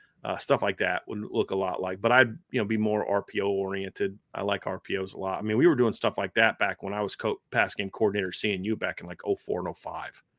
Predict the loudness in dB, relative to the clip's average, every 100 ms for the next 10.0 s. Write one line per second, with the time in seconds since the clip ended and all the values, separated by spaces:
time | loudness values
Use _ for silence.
0 | _ _ _ _ _ _ _ -4 -2 2
1 | 2 2 0 0 -4 -2 0 2 2 0
2 | -2 -6 -2 0 0 -4 -4 -6 -6 -12
3 | _ -6 -6 -4 -4 -4 -6 -4 -2 -2
4 | -4 -6 -4 0 0 -2 -8 -6 -6 -6
5 | -8 -10 -10 -14 -20 _ -6 0 4 6
6 | 6 4 4 4 2 4 6 6 2 -2
7 | -2 -6 -4 -6 -6 -10 -14 -18 _ 0
8 | 4 4 6 4 4 0 -2 -4 -2 0
9 | 0 2 0 0 -4 -8 -4 -2 -4